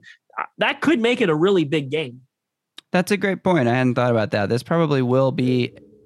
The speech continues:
Speaker 2: at the very least, a playoff seeding determinant, or it very well could knock one of these two teams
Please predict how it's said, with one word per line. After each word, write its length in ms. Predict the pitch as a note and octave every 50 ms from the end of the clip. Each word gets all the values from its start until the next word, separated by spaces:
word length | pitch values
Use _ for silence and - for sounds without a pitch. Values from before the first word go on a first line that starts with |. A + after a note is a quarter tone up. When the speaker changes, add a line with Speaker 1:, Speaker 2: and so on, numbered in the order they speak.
| _
Speaker 2:
at 160 | - C3+ B2+ -
the 80 | B2
very 260 | A#2 C3 C#3 C3+ B2+
least, 400 | B2 A#2+ B2 C3 C3 C3 - - - -
a 200 | - A#2+ A2 -
playoff 360 | - - B2+ B2 B2 G#2+ G#2+
seeding 400 | - - - C3+ C#3 C3 C#3 C#3
determinant, 640 | B2+ B2 A2+ - C3 B2+ B2+ C3 C3 C#3 C#3 C3 A2
or 160 | A#2 A2+ A2
it 60 | F2
very 220 | G#2+ B2+ B2+ B2+
well 200 | B2+ B2 A#2+ A2+
could 240 | A2+ - C3+ B2 A2
knock 300 | A2+ A#2 A#2+ A#2+ A#2 -
one 160 | A#2+ A#2 A#2
of 40 | A2+
these 200 | A2 G#2+ A2 -
two 120 | - A2+ A2
teams 300 | - - A#2 A2+ G#2